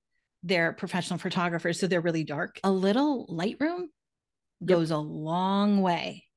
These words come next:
Speaker 2: Yep.
Speaker 1: A long way. So, yeah, run 'em through, you know, and we're not photoshopping people. <laughs> You
Speaker 2: Right,
Speaker 1: know, we're
Speaker 2: right.
Speaker 1: not
Speaker 2: Exactly. It's not, we're not, like, pulling a Kendall Jenner and, like,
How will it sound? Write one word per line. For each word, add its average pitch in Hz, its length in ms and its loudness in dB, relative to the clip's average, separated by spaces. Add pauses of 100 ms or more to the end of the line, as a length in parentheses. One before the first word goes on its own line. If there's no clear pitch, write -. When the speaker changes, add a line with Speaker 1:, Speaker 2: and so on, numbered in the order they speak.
(300)
Speaker 2:
Yep. 165 200 -2
Speaker 1:
A 185 100 2
long 190 680 2
way. 165 380 -4 (720)
So, 170 640 -2 (440)
yeah, 160 300 -2 (120)
run 190 200 0
'em 196 120 2
through, 170 360 -2 (340)
you 370 60 -4
know, 349 120 2
and 359 220 0
we're 370 140 -2
not 339 220 2 (120)
photoshopping 175 640 -2
people. 202 540 -4
<laughs> - 100 -18
You 339 400 0
Speaker 2:
Right, 196 100 4
Speaker 1:
know, 330 180 2
we're 330 80 4
Speaker 2:
right. 339 160 2
Speaker 1:
not 277 220 0
Speaker 2:
Exactly. 165 540 -2 (140)
It's 233 160 2
not, 233 180 6
we're 262 140 4
not, 294 140 8
like, 247 140 2
pulling 240 300 4
a 190 60 4
Kendall 190 320 2
Jenner 175 500 4
and, 165 360 2
like, 170 240 2